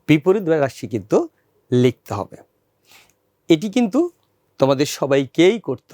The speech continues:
হবে, কারণ আমাদের এই যে যোগাত্মক বিপরীত লেখা, এটি কিন্তু বিয়োগের জন্য খুবই প্রয়োজন। আমাদের বিয়োগ করতে এই যোগাত্মক বিপরীত রাশি কিন্তু লিখতে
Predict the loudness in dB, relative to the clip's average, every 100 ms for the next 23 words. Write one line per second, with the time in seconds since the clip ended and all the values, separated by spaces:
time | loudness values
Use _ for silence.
0 | -16 -16 -20 _ _ 0 2 0 -6 -2
1 | 0 2 2 0 -4 _ _ _ _ _
2 | 2 2 0 -2 -2 -4 -10 _ _ -2
3 | 2 2 -2 -6 -6 -14 -14 -8 -2 0
4 | 2 0 0 0 -2 -4 -8 -8 -8 -6
5 | -4 -4 -2 0 0 -2 _ _ _ _
6 | -6 2 2 2 -2 -4 -4 -4 -4 -4
7 | 0 0 2 0 0 -2 0 0 0 -2
8 | _ _ -2 2 2 0 -4 0 0 0
9 | 0 -2 -2 -4 -4 _ -4 0 2 2
10 | 2 0 -2 -4 -6 -4 0 2 2 0
11 | -8